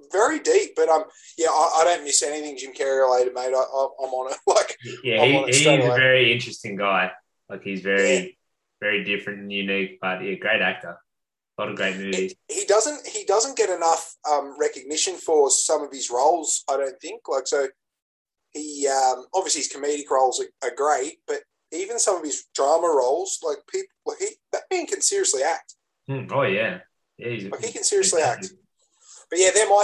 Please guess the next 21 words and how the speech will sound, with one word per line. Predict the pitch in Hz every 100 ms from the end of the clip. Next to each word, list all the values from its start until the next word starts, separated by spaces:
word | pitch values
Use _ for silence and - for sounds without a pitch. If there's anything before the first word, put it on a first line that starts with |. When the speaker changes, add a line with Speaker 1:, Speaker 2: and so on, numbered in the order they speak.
| -
Speaker 1:
three, | 196
mate. | 180 220 175
And | 175 170
Speaker 2:
There | 151
you | 180
Speaker 1:
I | 196
Speaker 2:
go. | 185
Speaker 1:
would | 123 -
definitely | 185 196 180 180 226 -
get | 190 -
on | 170 160
FaceTime | 175 170 - 190 170 -
for | 208
you | 208 302 311 _
or | 151
Facebook | - 170 - 147
Live | 156 165 190 - -
so | 160
I |
can | 151 147
share | 160 151 151